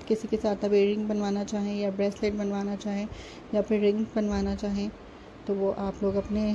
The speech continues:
तरीके से बनवा सकते हैं jewelry को देके। थोड़ी बहुत चेंजिंग करवा के बहुत खूबसूरत design बनवा सकती हैं।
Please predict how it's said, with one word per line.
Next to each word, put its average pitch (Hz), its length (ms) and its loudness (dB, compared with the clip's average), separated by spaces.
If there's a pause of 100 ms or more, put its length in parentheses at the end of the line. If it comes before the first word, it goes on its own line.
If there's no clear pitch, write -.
(120)
तरीके 208 300 4
से 208 140 -2
बनवा 196 300 0
सकते - 280 -4
हैं 226 80 2
jewelry 208 220 2
को 220 140 0
देके। 214 320 0 (840)
थोड़ी 226 140 6
बहुत 233 200 2
चेंजिंग 214 300 0
करवा 208 240 0
के 202 160 -4
बहुत 214 180 -2
खूबसूरत 220 480 2
design 240 340 2
बनवा 233 260 2
सकती 240 360 -2
हैं। 285 120 2